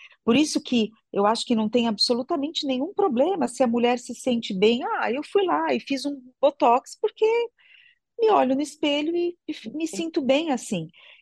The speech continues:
Speaker 1: Eu quis tingir o cabelo porque eu gosto assim e tô bem, tá tudo bem assim."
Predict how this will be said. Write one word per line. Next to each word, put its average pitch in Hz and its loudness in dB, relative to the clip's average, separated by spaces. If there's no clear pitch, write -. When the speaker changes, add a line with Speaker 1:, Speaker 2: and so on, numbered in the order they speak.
Speaker 1:
Eu 311 2
quis 320 2
tingir 254 0
o 233 0
cabelo 247 2
porque 392 2
eu 453 0
gosto 285 2
assim 330 -10
e 330 -12
tô 349 0
bem, 294 -2
tá 285 -8
tudo 392 -2
bem 214 0
assim." 160 -12